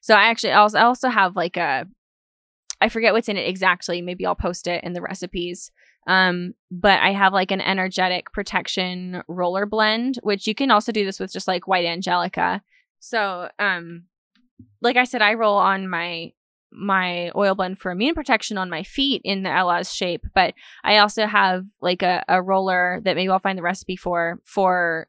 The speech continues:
energetic protection or spiritual protection with white angelica and, and a couple other things that I will roll on to other parts of my body. Um, sometimes I'll do my arms, but I'll also do, like, my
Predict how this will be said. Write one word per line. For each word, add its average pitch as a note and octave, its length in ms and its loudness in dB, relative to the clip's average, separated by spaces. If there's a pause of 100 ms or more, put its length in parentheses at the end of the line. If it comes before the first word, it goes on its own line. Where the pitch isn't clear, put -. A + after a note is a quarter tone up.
energetic F#3 540 2
protection G3+ 420 -4
or F3+ 60 -8
spiritual A3 380 -4
protection F3+ 580 -6
with F#3 160 -8
white F3+ 160 -4
angelica F3+ 480 -4
and, E3 280 -8
and F3+ 140 -6
a E3+ 60 -10
couple F3+ 200 -8
other F3 140 -6
things F3+ 340 -10 (540)
that F#3 400 2
I F3+ 220 2
will F3 580 -4
roll G3 320 -2
on E3 380 -4 (160)
to F3 440 -6
other A3 200 2
parts F#3 260 -2
of F#3+ 120 -10
my F3 120 -8
body. F3 500 -4
Um, C#3+ 340 -4 (360)
sometimes A#3 380 -6
I'll G3 100 0
do G3 120 -6
my F3+ 180 -8
arms, B3 380 -2
but G3+ 120 -2
I'll F#3+ 100 2
also G3 360 -6
do, F#3 260 -16
like, D3 340 -14
my D#3+ 680 -6